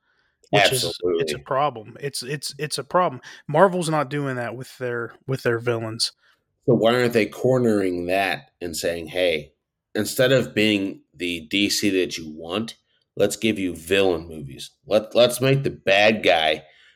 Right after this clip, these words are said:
Speaker 2: come back for two fucking movies where you're like, 'God damn, that motherfucker fucked people up.'"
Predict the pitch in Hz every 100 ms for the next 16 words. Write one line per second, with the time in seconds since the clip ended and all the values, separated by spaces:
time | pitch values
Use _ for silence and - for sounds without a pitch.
0 | _ - 113 98 92 87 - 85 - 104
1 | - 110 95 87 87 92 90 87 82 90
2 | 87 85 73 - - 85 80 - 87 110
3 | 98 113 139 87 78 - 104 87 - 123
4 | 120 143 139 104 127 214 - -